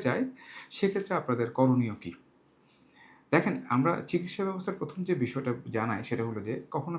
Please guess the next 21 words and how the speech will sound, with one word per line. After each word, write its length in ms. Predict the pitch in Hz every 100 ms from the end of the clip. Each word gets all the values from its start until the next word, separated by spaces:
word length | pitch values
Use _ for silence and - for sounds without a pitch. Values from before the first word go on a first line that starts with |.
| 151
প্যানিক 260 | 113 127 127 113
হবেন 200 | 104 90
না, 60 | 95 98 _ _ _ _ -
অর্থাৎ 240 | 131 131 131 - - - -
রোগ 320 | 107 131 143 139
দেখে 240 | 156 185 180
ভয় 200 | - 131 131
পেয়ে 160 | 110
যাবেন 300 | 98 90 87 82
না। 60 | - _ _ _ _ _ _ _ - -
রোগ 100 | 123 120
দেখে 180 | 143 156
যখনই 320 | 127 147 175
আপনি 180 | 170 160 -
প্যানিক 280 | 110 131 127
হবেন, 240 | 147 165 190 - _ -
তখন 220 | - 120
আপনি 180 | 110 120
মানসিকভাবে 540 | 110 104 - 131 127 123
বিপর্যস্ত 580 | 110 107 113 123 -
হবেন 280 | 131 131 156